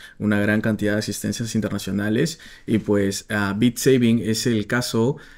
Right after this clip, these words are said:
eh, más importante de empresa de Corea del Sur que está llegando a Perú con una tecnología que verdaderamente va a revolucionar el ecosistema financiero.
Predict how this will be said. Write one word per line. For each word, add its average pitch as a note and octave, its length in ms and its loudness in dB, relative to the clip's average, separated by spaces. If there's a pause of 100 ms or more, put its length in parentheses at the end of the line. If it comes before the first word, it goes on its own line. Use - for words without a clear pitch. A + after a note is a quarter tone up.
(200)
eh, G2+ 440 2
más B2 500 2
importante A#2 920 0
de G2+ 240 2
empresa A2+ 480 0
de G2+ 160 -2
Corea A2+ 240 0
del A#2 100 0
Sur D3 300 0
que G#2+ 100 -6
está G#2 200 -2
llegando A2+ 440 2
a A2+ 120 -2
Perú C3 340 2 (360)
con G#2 200 0
una A#2+ 280 4
tecnología A2 680 0
que G2 140 -4
verdaderamente G#2+ 680 0
va G#2+ 120 0
a - 20 -4
revolucionar G#2 640 -2
el A2 60 -2
ecosistema G#2 440 -8
financiero. - 540 -10